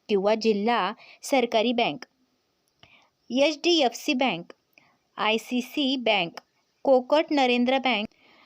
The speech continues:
पोस्ट ऑफिस बँक, Bank of महाराष्ट्र, Bank of इंडिया, स्टेट Bank of इंडिया, कॅनरा बँक,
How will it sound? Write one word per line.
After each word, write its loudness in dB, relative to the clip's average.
पोस्ट 4
ऑफिस 0
बँक, -2
Bank 0
of 4
महाराष्ट्र, 0
Bank 0
of 4
इंडिया, 2
स्टेट 0
Bank -2
of 2
इंडिया, 0
कॅनरा 4
बँक, -2